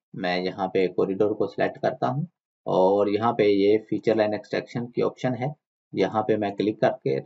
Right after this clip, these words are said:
enter करता हूँ। यहाँ पे ये जो पी टू है, ठीक है, यही हमारी feature line है जो हमें extract करनी है।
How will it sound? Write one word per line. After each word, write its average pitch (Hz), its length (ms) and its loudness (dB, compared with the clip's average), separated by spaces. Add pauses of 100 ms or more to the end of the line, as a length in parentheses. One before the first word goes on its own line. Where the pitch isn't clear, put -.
(280)
enter 107 280 -2
करता 127 280 0
हूँ। 165 180 -4 (120)
यहाँ 104 300 -2
पे 104 180 0
ये 104 160 2
जो 107 140 2
पी 110 280 2
टू 123 220 6
है, 113 160 2 (540)
ठीक 101 180 -2
है, 104 100 4
यही 101 260 4
हमारी 120 340 2
feature 120 300 0
line 117 200 0
है 117 100 -2
जो 113 120 4
हमें 113 260 0 (420)
extract 123 460 -2
करनी 131 260 0
है। 170 140 -8